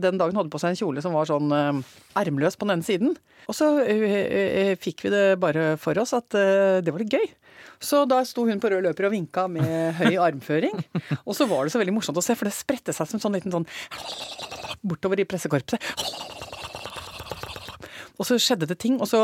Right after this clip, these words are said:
Speaker 1: eh, plutselig så var det da sånn der, eh, ja, en som rykka fra, sprang etter Helle og hentet henne.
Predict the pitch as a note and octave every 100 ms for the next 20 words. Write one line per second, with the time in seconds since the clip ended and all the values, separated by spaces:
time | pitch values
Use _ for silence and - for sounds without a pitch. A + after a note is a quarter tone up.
0 | G#3+ G#3+ G3 G#3 G#3 G3+ F#3+ G3+ A3+ E3
1 | G#3 F#3 F3 F3+ F#3 E3+ F#3 E3 D3+ D#3+
2 | D#3+ D#3+ D#3 D#3+ F#3 F3+ D#3+ F3+ G3+ -
3 | D#3+ F3+ A3+ - _ G3 - F#3 F3+ -
4 | - E3 E3+ D#3 D#3 B2+ C3